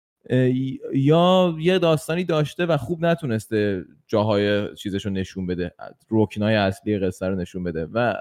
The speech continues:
اینجوریه که مثلاً هر کسی خودش تعبیر می‌کنه. من خودم آخر بازی اینطوری بودم که نکنه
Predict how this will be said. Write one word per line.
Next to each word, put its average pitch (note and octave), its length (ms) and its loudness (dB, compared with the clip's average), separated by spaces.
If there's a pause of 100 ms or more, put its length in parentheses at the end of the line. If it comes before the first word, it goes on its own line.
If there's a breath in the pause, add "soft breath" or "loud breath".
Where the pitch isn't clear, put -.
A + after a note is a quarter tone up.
(160)
اینجوریه B2+ 400 -4
که D#3 120 -6
مثلاً C3+ 200 -4
هر C3+ 160 0
کسی C#3 260 -6
خودش A2 300 0
تعبیر E2 300 -6
می‌کنه. - 260 -16 (460)
من D#3+ 220 4
خودم G#3 420 4
آخر E3+ 320 4
بازی D#3+ 260 0
اینطوری F3+ 300 -2
بودم G3+ 240 -2
که G#3 120 -4
نکنه G3 1040 -2